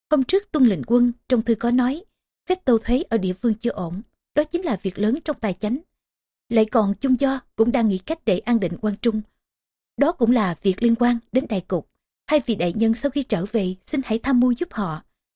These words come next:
Lão Phu đánh trận ở ngoài. Chuyện trong triều, xin trông mong cả vào chư vị."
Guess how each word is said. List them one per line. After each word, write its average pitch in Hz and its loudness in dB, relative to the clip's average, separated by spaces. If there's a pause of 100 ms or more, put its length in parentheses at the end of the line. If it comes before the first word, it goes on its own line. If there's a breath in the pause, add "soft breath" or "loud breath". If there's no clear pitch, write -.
(140)
Lão 220 2
Phu 262 0
đánh 262 0
trận 208 0
ở 220 0
ngoài. 214 0 (840)
Chuyện 214 4
trong 277 4
triều, 208 2 (180)
xin 269 0
trông 294 0
mong 285 0
cả 180 -2
vào 190 0
chư 226 0
vị." 160 -4